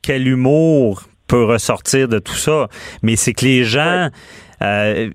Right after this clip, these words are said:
Speaker 1: ont pas peur du mot, je, je veux dire, euh, est-ce que les
Speaker 2: Non.
Speaker 1: gens que vous avez côtoyés ont pas peur du mot, euh, mort, là ?
Speaker 2: Non, et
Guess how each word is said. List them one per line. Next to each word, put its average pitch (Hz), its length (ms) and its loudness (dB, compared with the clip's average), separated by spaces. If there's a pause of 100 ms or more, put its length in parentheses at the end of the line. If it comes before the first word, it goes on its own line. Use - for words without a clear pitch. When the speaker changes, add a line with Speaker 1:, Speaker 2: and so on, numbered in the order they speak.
(120)
Speaker 1:
ont 110 140 0
pas 113 180 -2
peur 175 460 0
du 110 140 -4
mot, 127 340 2
je, 123 320 2
je 117 120 0
veux 127 80 2
dire, 139 240 2
euh, - 360 -2
est-ce - 140 -6
que - 80 -6
les - 60 -6
Speaker 2:
Non. - 160 2
Speaker 1:
gens 151 140 0
que 151 80 -4
vous 147 60 -2
avez 139 200 0
côtoyés 139 580 2
ont 156 140 0
pas 123 140 -2
peur 147 260 2
du 113 160 -2
mot, 135 340 2
euh, 95 180 4
mort, 120 440 2
là ? 90 160 -2 (600)
Speaker 2:
Non, 220 340 -2
et - 160 2